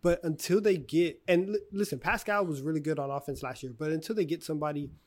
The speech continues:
um, like a Donovan Mitchell in there, I don't know if they're,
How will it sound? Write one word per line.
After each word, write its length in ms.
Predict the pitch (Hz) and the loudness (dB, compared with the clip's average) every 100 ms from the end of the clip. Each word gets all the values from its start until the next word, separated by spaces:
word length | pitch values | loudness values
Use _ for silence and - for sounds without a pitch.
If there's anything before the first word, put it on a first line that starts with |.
| _ - - | _ -20 -8
um, 320 | 143 135 120 123 | -4 -4 -6 -8
like 300 | 139 160 165 | 4 4 6
a 60 | |
Donovan 420 | 143 143 139 139 | 0 -2 -2 -4
Mitchell 500 | 135 143 - 131 127 - | -4 -6 -8 -12 -12 -4
in 220 | 165 170 | 0 2
there, 320 | 139 123 117 - _ _ _ - | 0 -6 -12 -20 _ _ _ 2
I 80 | 156 | 4
don't 200 | 185 160 | 4 2
know 160 | 165 | 2
if 100 | 151 | 0
they're, 300 | 147 147 147 | -2 -4 -4